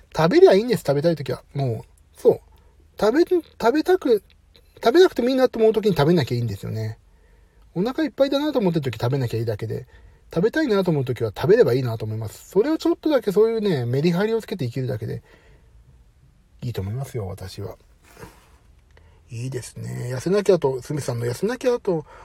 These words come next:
思っててもやらないんだよなーっていうのはね、いいんですよ。でもね、僕もね、痩せなきゃと思ってやり始めて、今一ヶ月半で今七キロ、なんとかかれこれ七キロ半ぐらい落ちましたけど、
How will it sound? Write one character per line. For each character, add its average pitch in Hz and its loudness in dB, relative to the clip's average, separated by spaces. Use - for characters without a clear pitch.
思 139 -4
っ - -6
て 123 -12
て 123 -14
も 120 -10
や 120 -8
ら 120 -6
な 123 -6
い 131 -6
ん 131 -6
だ 131 -2
よ 123 -2
な 123 -6
ー 147 -6
っ 214 -12
て - -10
い 131 2
う 120 0
の 107 -8
は 107 -8
ね、 113 -8
い 139 -6
い 151 -8
ん 156 -10
で 143 -14
す - -18
よ。 131 -18
で 160 0
も 143 4
ね、 117 0
僕 123 -2
も 196 4
ね、 131 0
痩 120 0
せ 180 0
な 226 2
き 220 0
ゃ 175 6
と - 0
思 131 0
っ - -4
て 120 -2
や 117 -2
り 135 0
始 151 -2
め 143 0
て、 113 -6
今 131 -2
一 110 -6
ヶ 147 0
月 135 -4
半 131 -4
で 113 -6
今 110 -6
七 131 -4
キ 135 -6
ロ、 117 -4
な 151 -6
ん 151 -8
と - -6
か 113 -6
か - -2
れ 123 0
こ 120 -4
れ 113 -4
七 120 -4
キ 123 -8
ロ 120 -4
半 123 -4
ぐ 120 -2
ら 117 0
い 110 -2
落 107 -6
ち 123 -12
ま 127 -6
し 117 -10
た 104 -14
け - -14
ど、 110 -8